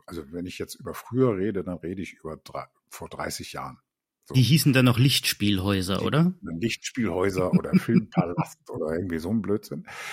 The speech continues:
Speaker 1: Genau. Und, ähm, dann gab es einen Trend,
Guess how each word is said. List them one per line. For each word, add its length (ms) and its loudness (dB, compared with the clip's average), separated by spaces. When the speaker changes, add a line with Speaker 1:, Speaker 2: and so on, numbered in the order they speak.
Speaker 1:
Genau. 560 -4
Und, 460 0
ähm, 440 0
dann 1040 2
gab 260 2
es 160 0
einen 320 -6
Trend, 920 -2